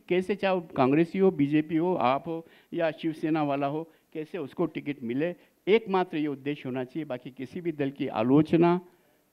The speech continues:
समालोचना या उसका, अ, अ, फेवर करना सर्वथा वर्जित होना चाहिए।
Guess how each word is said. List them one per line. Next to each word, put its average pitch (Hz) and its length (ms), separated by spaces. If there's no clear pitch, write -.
समालोचना 165 880
या 135 140
उसका, 135 280
अ, - 520
अ, - 200
फेवर 175 260
करना 147 400
सर्वथा 131 420
वर्जित 120 420
होना 101 180
चाहिए। 98 260